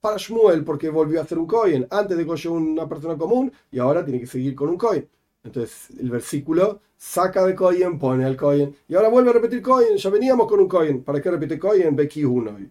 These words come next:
Porque tiene que estar con sus ropas de kohen. Y si no está con sus ropas de kohen, a pesar de que es un kohen, no vale, no sirve. Continúa la Gemara.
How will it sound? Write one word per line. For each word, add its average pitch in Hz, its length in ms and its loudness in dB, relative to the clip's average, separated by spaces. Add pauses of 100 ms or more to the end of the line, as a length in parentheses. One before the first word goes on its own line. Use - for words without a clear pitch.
(500)
Porque 131 200 -6
tiene 165 160 -4
que 156 60 -6
estar 175 160 -6
con 170 140 -4
sus 143 220 -6
ropas 190 380 2
de 151 100 -4
kohen. 123 340 -4 (840)
Y 135 80 -12
si 131 100 -4
no 165 60 2
está 185 180 -4
con 185 100 -4
sus 170 120 -6
ropas 190 200 -2
de 185 80 -4
kohen, 202 220 -2
a 156 60 -2
pesar 143 260 -6
de 208 60 0
que 196 60 -4
es 185 60 -2
un 214 100 -2
kohen, 220 480 -2 (240)
no 127 180 0
vale, 113 360 -4 (100)
no 131 120 -4
sirve. 117 380 -8 (840)
Continúa 117 540 -4
la 135 100 0
Gemara. 180 320 2